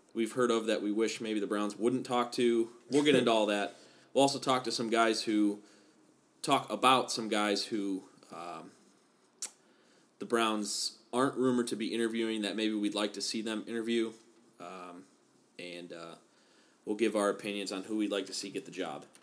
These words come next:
So we will talk about that.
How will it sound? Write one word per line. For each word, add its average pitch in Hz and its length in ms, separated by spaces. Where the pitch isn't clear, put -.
So 90 240
we 117 200
will 104 240
talk 110 260
about 107 240
that. 123 360